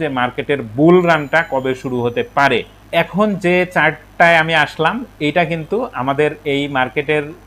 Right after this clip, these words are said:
চার্ট দুই হাজার এই তিন সাল থেকে বর্তমান সময় পর্যন্ত এইটা। এখন কয়েকটা জায়গা এখানে দেখার আছে, সেটা দুই হাজার দশ সালে মার্কেট যে হাইটা ক্রিয়েট করেছিল, সেটা ছিল মানে আমাদের মার্কেটের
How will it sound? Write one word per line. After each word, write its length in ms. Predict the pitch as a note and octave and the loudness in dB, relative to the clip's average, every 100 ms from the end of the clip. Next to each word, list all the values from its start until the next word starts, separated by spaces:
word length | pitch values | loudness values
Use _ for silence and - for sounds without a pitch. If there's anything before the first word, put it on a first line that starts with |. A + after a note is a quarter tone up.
| - - | -20 -4
চার্ট 280 | C3+ C3+ C#3 - - - - - A#2+ | 0 2 0 -6 -20 -20 -20 -12 -4
দুই 120 | C3+ | -2
হাজার 240 | C3+ C#3+ D3 D3+ D3 C3+ | 2 4 4 0 -6 -6
এই 80 | B2+ C#3 | -4 -4
তিন 120 | B2+ B2 | -6 -2
সাল 140 | D3 C#3 | -2 -2
থেকে 140 | D3 D3 C3 | -6 -2 0
বর্তমান 340 | B2+ C3 B2 A#2 | -2 -4 -6 -4
সময় 180 | C#3 C#3 | -6 -2
পর্যন্ত 400 | D3+ C3 D#3 D3 G3 - D#3 | -4 -4 -8 -6 -6 -2 -2
এইটা। 200 | A#2+ F2 - - - - B2+ | -2 -4 -12 -20 -20 -12 -4
এখন 340 | C3+ G3 F#3+ F3+ G#3+ | -2 0 0 -2 -2
কয়েকটা 340 | D3 D#3+ - F3+ E3+ | 2 2 2 2 4
জায়গা 220 | D#3+ D3+ C#3+ | 4 4 0
এখানে 220 | D3+ D3 C3 | -4 -2 -2
দেখার 220 | B2 D#3 D#3 | 0 0 0
আছে, 140 | A3 A3 | -2 -6
সেটা 180 | D3+ D3 C3 | -4 -2 -2
দুই 100 | C#3+ | -2
হাজার 180 | C#3+ D3+ A2+ C#3 | 0 -2 2 2
দশ 140 | D#3+ - | 2 2
সালে 180 | F3+ E3 D3 | -2 0 -2
মার্কেট 260 | C#3 D3+ C3+ | -2 -8 -6
যে 60 | C#3+ B2+ | -4 0
হাইটা 280 | C3+ C#3 D3+ | -2 -2 -6
ক্রিয়েট 220 | E3 D#3+ - | -6 -8 -6
করেছিল, 320 | E3 D#3 F3+ G#3 - | -6 -6 -6 -6 -4
সেটা 200 | C#3 C#3+ | -4 -4
ছিল 120 | E3 G3 A3+ - - - - B2+ | 0 0 0 -10 -20 -20 -8 -2
মানে 140 | C3+ C3+ | 0 2
আমাদের 240 | C#3+ D#3 C#3+ | 2 0 2
মার্কেটের 400 | C#3 D3+ D#3+ E3+ | 0 0 0 0